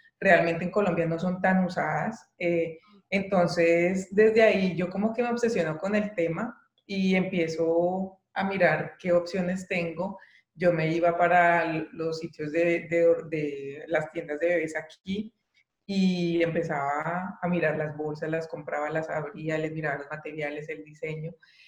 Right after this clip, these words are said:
Y así empiezo a trabajar en la idea, eh, y trabajo en eso más o menos año y medio hasta que puedo sacar mi producto, mi marca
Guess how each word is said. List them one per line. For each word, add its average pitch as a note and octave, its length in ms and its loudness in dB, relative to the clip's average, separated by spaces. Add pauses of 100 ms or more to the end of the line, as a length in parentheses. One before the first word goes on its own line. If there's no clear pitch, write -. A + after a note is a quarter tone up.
(140)
Y G#3 100 6
así G#3 280 6
empiezo A#3 380 4
a A#3+ 80 4
trabajar A3+ 420 8
en E3+ 120 4
la G3+ 60 6
idea, F3 640 4 (160)
eh, F3 560 2
y D#3 220 -4
trabajo D#3 420 0
en F3 80 -2
eso F3+ 200 -4
más F3+ 180 -2
o F#3 40 -2
menos F#3 320 2
año F#3 240 2
y F#3 40 -2
medio E3+ 600 0 (380)
hasta F3+ 300 2
que F#3 120 -4
puedo D3+ 260 -2
sacar D#3 580 -2
mi F3 160 -4
producto, E3+ 560 -2
mi E3+ 160 -6
marca E3 300 -6